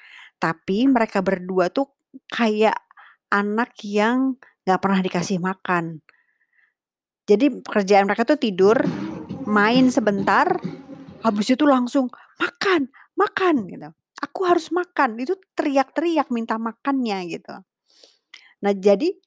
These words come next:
eh, dan, dan itu bener-bener minta makan tuh kayak, kayak bener-bener kayak anak di pinggir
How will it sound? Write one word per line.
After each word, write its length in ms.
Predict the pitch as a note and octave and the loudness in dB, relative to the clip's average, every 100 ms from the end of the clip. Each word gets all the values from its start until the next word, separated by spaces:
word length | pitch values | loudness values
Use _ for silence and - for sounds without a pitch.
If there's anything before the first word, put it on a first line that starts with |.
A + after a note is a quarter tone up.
| _ _ _ _ _ G#3+ | _ _ _ _ _ -2
eh, 480 | A3 A3+ A3 A3 A3 | 0 2 2 2 4
dan, 340 | A3 A3+ G3 - _ _ _ - | 4 2 -2 -12 _ _ _ 0
dan 180 | B3 C4 | 4 4
itu 160 | C#4 G#4 | 4 2
bener-bener 340 | F4+ B3+ A#3+ B3+ | 2 4 4 4
minta 220 | B3+ B3+ B3 | 2 2 2
makan 320 | B3 D4 G#4 | 0 -2 -2
tuh 40 | |
kayak, 360 | - B3+ A#3 - _ | -2 0 0 -2 _
kayak 340 | - C4 A#3+ - | -6 -4 -4 -6
bener-bener 420 | A3+ B3 A#3 A#3+ | -4 -2 -2 -4
kayak 260 | A#3+ A#3+ F3+ | -4 -4 -2
anak 200 | B3 B3 - | -4 -6 -8
di 100 | G#3+ | -6
pinggir 320 | B3 G#3+ G#3+ | -4 0 -2